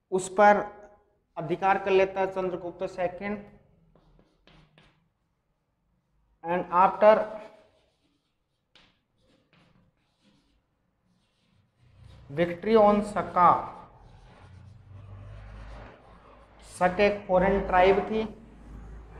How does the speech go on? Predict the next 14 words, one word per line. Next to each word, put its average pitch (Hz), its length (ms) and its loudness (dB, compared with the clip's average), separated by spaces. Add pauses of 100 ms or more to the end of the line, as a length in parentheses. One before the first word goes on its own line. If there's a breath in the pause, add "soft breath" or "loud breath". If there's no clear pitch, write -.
(120)
और 180 440 10
शकों 196 440 -4
का 208 120 4
rule 202 240 4
हो 196 100 4
जाता 180 320 0
है 196 280 0
सातवाहन 175 680 -4
dynasty 175 600 -2
के 180 100 -6
समय 170 340 -6
में 175 440 0 (160)
भारत 143 380 0
में, 196 380 -8